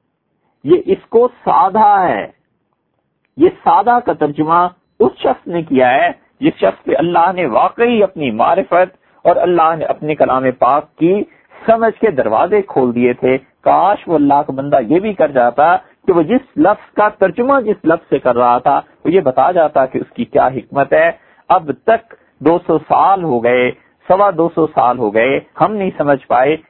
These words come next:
کہ کس لفظ کا ترجمہ انہوں نے کیوں کیا ہے۔ یہاں کمال کا ترجمہ اس ہستی نے کیا ہے، رحمہ اللہ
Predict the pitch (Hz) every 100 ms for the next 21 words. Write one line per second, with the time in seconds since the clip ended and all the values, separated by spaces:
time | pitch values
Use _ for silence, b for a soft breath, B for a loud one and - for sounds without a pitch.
0 | _ 170 185 202 - 160 175 - 139 131
1 | 139 151 147 139 123 - 156 156 160 185
2 | 202 - b _ 175 170 - 135 208 262
3 | 214 170 147 143 143 143 123 117 - 120
4 | 113 - 117 110 107 113 110 110 104 120
5 | 143